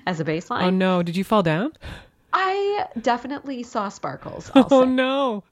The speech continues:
Speaker 1: Because, I mean, darting up out of bed and running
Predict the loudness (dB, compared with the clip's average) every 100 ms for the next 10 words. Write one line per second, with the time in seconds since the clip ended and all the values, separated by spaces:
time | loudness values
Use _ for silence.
0 | _ _ -20 _ -2 2 4 4 2 0
1 | -6 -14 -2 2 2 0 -8 -18 -20 -16
2 | -6 0 2 2 0 -2 -2 -2 -2 -4
3 | -2 -2 -4 -6 -4 -6 -8 -10 -4 -2
4 | -2 -4 -10 -10 -12